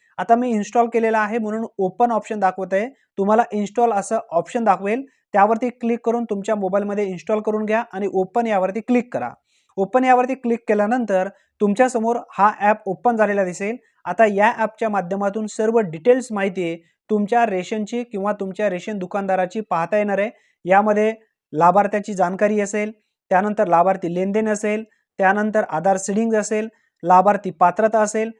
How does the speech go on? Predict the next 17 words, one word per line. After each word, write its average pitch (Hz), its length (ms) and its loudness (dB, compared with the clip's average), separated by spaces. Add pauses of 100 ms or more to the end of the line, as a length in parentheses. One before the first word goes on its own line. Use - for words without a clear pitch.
(200)
असे 202 240 -2
महत्त्वपूर्ण 240 680 0 (100)
अपडेट 220 380 2
यावरती 202 400 0
देण्यात 185 320 -4
आलेले 170 200 -2
आहे. 220 120 -2 (360)
आता 196 140 2
मित्रांनो, 247 480 2
अनेक 226 380 0
व्यक्तींना 220 500 -2
भाषा 175 340 -4
समजत 208 380 -4
नाही 160 140 -8
किंवा 196 220 -6
आपल्या 196 300 2
भाषेमध्ये 214 580 -2